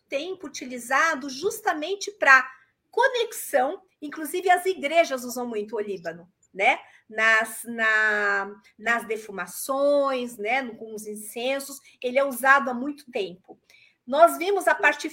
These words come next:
física do olíbano com a mirra no nascimento de uma criança que aconteceu com a minha neta. Não digo que Jesus, que Mãe Maria fez a mesma coisa com Jesus, mas vai saber, né? Vai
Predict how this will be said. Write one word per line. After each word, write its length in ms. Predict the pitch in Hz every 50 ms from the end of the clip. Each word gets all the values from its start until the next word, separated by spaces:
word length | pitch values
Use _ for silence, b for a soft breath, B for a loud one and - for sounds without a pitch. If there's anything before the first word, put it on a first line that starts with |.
| - _
física 520 | - 311 330 370 339 - 320 302 - 294 262
do 120 | 226 254
olíbano 520 | 254 247 247 269 311 277 294 277 269 262 254
com 180 | - 262 254
a 120 | 247 240 240
mirra 360 | 240 269 285 269 247 247 226
no 140 | 226 233 247
nascimento 580 | 254 277 302 294 - 311 285 285 302 294 294 254
de 80 | 269
uma 120 | 269 269 269
criança 640 | 269 - - 262 262 269 285 294 285 - - 339 349 B B B B
que 80 | - 294
aconteceu 420 | 294 - 285 277 294 302 - 277
com 100 | 277 277
a 40 | 247
minha 200 | 254 254 247 240
neta. 480 | 233 226 214 220 233 233 - 302 302 - b b b b b
Não 180 | - 277 285 294
digo 260 | 285 370 415 466 453
que 120 | 453 381
Jesus, 380 | 359 349 330 330 - 311 302 -
que 140 | - - 302
Mãe 220 | 302 311 330 339 320
Maria 380 | 330 302 285 269 302 320 320
fez 240 | 320 - 330 330 320
a 60 | 311
mesma 240 | 302 349 349 349 320
coisa 220 | - 320 311 311
com 100 | 294 285
Jesus, 500 | 294 302 320 330 294 330 302 262 240 - _ _ - _ _ _
mas 200 | - 415 403 403
vai 140 | 403 539 571
saber, 520 | 554 - 554 523 - 240 - - - - _ _ _ _ _ _ _ _ _ _ _ _ _ _
né? 200 | - 233 254 330 453 453 - - _ _ _ _ _ _ _ - 214
Vai 280 | 254 330 508 523 508